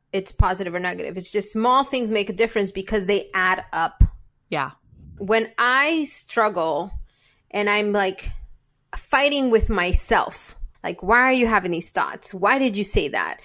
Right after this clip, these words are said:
Speaker 1: You should have done this that way. You should have," and then I'm like, "Dude, stop."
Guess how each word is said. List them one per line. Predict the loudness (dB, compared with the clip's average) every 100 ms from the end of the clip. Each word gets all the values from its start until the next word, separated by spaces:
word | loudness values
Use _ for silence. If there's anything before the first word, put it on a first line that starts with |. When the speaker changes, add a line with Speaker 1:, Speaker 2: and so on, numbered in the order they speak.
| -20 -20 _
Speaker 1:
You | -4
should | 0 4
have | 2 4
done | 2
this | 2 0 0
that | -4 -2
way. | -8 -6
You | -4 -4
should | 0 0
have," | 0
and | 0
then | 2 2
I'm | 2
like, | 2 -2 -6 -18 -20 -6
"Dude, | -2 -2 -4 -8 -10 -10 _ _ _
stop." | -16 -6 -2 2 2 0